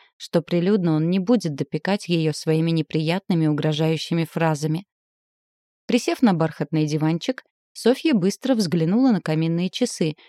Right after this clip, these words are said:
отметив, что до завтрака осталось не более пяти минут. Она тихо вздохнула — желая, чтобы время до трапезы поскорее прошло или чтобы в столовую вошёл кто-нибудь из князей.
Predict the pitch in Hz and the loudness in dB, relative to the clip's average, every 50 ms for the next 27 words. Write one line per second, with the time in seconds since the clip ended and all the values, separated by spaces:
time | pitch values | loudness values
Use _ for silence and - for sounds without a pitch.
0 | _ _ _ - 175 160 - 185 180 170 160 - 160 151 - - - 160 151 156 | _ _ _ -8 -8 -4 -2 0 0 0 0 -2 -4 -6 -6 -2 -2 0 0 0
1 | 156 151 185 208 - - - 147 - - 151 151 - - - 156 151 151 151 - | 0 0 -2 -2 -4 -4 -8 -6 -4 -2 -4 -4 -4 -4 -2 -2 -2 -2 -4 -4
2 | - 175 165 156 143 156 156 160 160 160 156 - 165 - - 202 190 208 208 196 | -2 -2 -2 0 0 0 0 0 0 0 -2 -4 -8 -6 -4 0 0 2 2 2
3 | 165 151 - _ _ _ _ _ _ _ - 180 202 226 233 - - 339 - - | 0 -2 -6 _ _ _ _ _ _ _ -2 0 2 2 2 0 -2 -4 -2 0
4 | 277 220 220 196 165 185 185 - - 180 160 156 160 156 156 160 160 - _ _ | 0 2 2 2 0 -2 -2 -2 -4 -2 -2 0 0 0 -2 -4 -6 -10 _ _
5 | _ _ - 170 170 185 180 170 165 165 - - - 165 151 160 151 156 165 165 | _ _ -4 0 2 4 4 4 2 0 -2 -2 -2 -2 0 0 0 0 0 2
6 | 156 156 151 - 156 - - 175 185 190 - 190 156 156 156 - 165 - - - | 2 0 0 -2 -4 -4 -2 -2 -2 -2 -4 -4 -4 -4 -6 -6 -8 -10 -6 -4
7 | 165 160 160 160 160 156 - - 190 190 - - - 185 156 147 147 - _ _ | -2 0 0 0 0 -2 -2 -2 -2 -2 -4 -4 -2 -2 -2 -2 -2 -6 _ _
8 | _ _ - 190 185 175 165 151 - - - 165 151 156 156 - - - - 165 | _ _ -2 0 2 2 2 0 -2 -2 0 0 0 0 -2 -4 -6 -6 -4 -2
9 | 160 180 226 233 247 233 196 151 156 156 - - 156 151 - - - 165 165 160 | 0 0 2 2 4 2 2 2 0 -2 -2 -2 -4 -4 -4 -2 -2 0 0 0
10 | 165 151 156 - - 156 - - - - 175 170 165 147 165 160 151 - | 0 -2 -4 -6 -6 -8 -8 -6 -2 -2 0 0 0 0 -2 -2 -2 -4